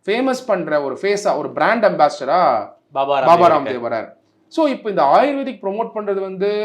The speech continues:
Speaker 1: தவறுன்னு யாருமே சொல்லல. ஆல்டர்னேட் மெடிசன்ஸ், நீங்க தமிழ்நாட்டுல வந்து சித்த மருத்துவம் எடுத்துக்கோங்க, இல்ல,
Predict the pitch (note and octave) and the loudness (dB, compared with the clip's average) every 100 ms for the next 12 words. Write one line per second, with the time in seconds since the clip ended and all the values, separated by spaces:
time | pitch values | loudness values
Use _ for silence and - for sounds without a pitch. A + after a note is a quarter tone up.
0 | G#3 - _ E3 G3+ A3 G#3 E3 F3 F3+ | -8 -14 _ 2 4 0 -2 -2 -2 -6
1 | E3 C#3 B2 - _ _ _ _ _ C3+ | -6 -6 -6 -10 _ _ _ _ _ -10
2 | B2+ C#3 F#3 G#3 G3+ F3+ F3 F3+ E3+ D3+ | 0 0 0 -4 -6 -4 -4 -4 -6 -8
3 | D3 D3 - _ _ - C#3 B2+ D3+ D#3 | -8 -10 -12 _ _ -14 -8 2 2 2
4 | C#3+ F#3 F#3+ F3 D#3 E3+ F3 D3+ E3+ C3+ | -4 -2 -4 -2 -6 -8 -8 -6 -6 -8
5 | C#3 B2+ A#2 A#2+ A2 G#2+ A2+ A#2 _ _ | -10 -12 -12 -14 -12 -10 -10 -12 _ _
6 | - D3+ F3 F3 | -10 -4 -2 -2